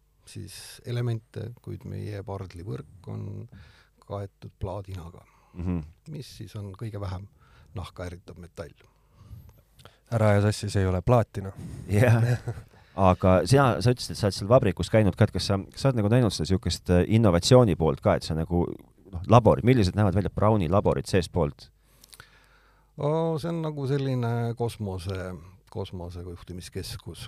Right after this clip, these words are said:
Speaker 1: kus kohas erinevate, mm, robotite, eri-, erinevate seadmetega testitakse. Loomulikult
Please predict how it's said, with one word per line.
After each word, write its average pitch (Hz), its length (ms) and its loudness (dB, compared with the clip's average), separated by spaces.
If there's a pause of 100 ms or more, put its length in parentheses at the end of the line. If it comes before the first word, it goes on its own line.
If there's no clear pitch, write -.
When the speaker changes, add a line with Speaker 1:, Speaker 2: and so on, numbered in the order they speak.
Speaker 1:
kus - 160 -16
kohas 92 320 -8
erinevate, 95 720 -12 (920)
mm, 90 580 -18
robotite, 107 1040 -10 (160)
eri-, 104 260 -16
erinevate 104 480 -8
seadmetega 90 920 -10 (160)
testitakse. - 1040 -14
Loomulikult 120 500 -10